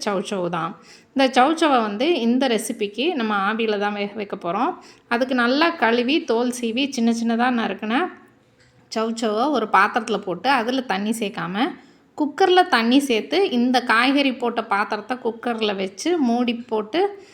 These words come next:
விசில் போட்டு ஒரு மூணுலேருந்து நாலு விசில் விட்டு எடுத்துட்டிங்கன்னா, ஆவி போனதுக்கப்புறம் ஓப்பன் பண்ணி பாருங்க.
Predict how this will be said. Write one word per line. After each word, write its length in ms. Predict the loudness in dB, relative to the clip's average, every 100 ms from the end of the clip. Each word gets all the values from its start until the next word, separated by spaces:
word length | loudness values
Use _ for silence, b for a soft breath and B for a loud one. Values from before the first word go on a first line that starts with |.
| B B
விசில் 340 | -2 2 2 2
போட்டு 220 | 0 0
ஒரு 140 | 0
மூணுலேருந்து 720 | 0 0 2 2 2 2 0 -2
நாலு 380 | -2 0 0 0
விசில் 420 | -2 -2 -4 B B
விட்டு 340 | -4 -2 0 0
எடுத்துட்டிங்கன்னா, 880 | -2 -4 -4 -4 -6 -6 -2 -2 -2 B B _
ஆவி 380 | 2 4 4 4
போனதுக்கப்புறம் 640 | 2 0 0 -2 -2 0
ஓப்பன் 280 | 0 -2 -2
பண்ணி 200 | -2 -4
பாருங்க. 640 | -2 -2 -2 -2 -4 -4